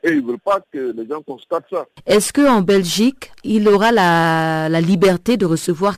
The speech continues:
Speaker 2: qui il veut, même sa femme,
Speaker 1: Oui.
Speaker 2: si possible ?
Speaker 1: Oui.
Speaker 2: Il est libre.
Speaker 1: Il est libre de recevoir qui il veut.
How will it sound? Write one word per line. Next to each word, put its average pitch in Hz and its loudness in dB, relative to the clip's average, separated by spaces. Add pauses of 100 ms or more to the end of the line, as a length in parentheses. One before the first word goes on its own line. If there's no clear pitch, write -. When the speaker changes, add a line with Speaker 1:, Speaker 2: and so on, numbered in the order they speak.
Speaker 2:
qui 262 4
il 196 4
veut, 226 0 (320)
même 214 4
sa 214 -4
femme, 277 -2
Speaker 1:
Oui. 214 2
Speaker 2:
si 147 0
possible ? 165 -2 (120)
Speaker 1:
Oui. 135 -2 (240)
Speaker 2:
Il 196 0
est 196 4
libre. 180 -2 (300)
Speaker 1:
Il 127 -4
est 131 2
libre 147 -2
de 120 -4
recevoir 120 -4
qui 143 -6
il 120 -2
veut. 104 -10